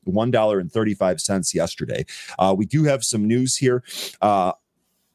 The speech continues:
Oh My Home announced, this is gonna be tough for me to say all day. I'm just gonna tell you that right now. Oh My Home announces growth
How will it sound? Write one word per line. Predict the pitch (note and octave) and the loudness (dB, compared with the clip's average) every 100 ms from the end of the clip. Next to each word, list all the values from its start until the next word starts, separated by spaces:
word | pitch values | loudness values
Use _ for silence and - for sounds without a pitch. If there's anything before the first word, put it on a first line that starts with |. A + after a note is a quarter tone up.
| _ | _
Oh | C3 D3+ | 0 2
My | D3 B2+ B2+ | 2 2 2
Home | A#2 A#2 C3+ D#3 | 2 0 0 0
announced, | - A2+ A2+ A#2+ - | 0 2 0 0 0
this | B2+ | -2
is | - | 0
gonna | C3 | -2
be | A2 | -2
tough | G2+ C3 - | 0 -2 0
for | A#2 | -2
me | G#2+ | -2
to | |
say | F#2+ - G2 | -2 -4 -2
all | F2+ E2+ | 0 0
day. | F2+ | -2
I'm | E2+ F2+ | 0 -2
just | F#2 | -4
gonna | F#2+ | -6
tell | E2 G2+ | -2 0
you | F2+ | 2
that | F2 - | 0 -2
right | E2 E2 | -4 -2
now. | D#2+ - | -2 0
Oh | D3+ | 0
My | E3 D3 | 2 2
Home | D3 C3 | 2 0
announces | A#2 A#2 A#2 A#2+ F2+ | 0 0 -2 -4 0
growth | A#2+ A#2+ | 2 2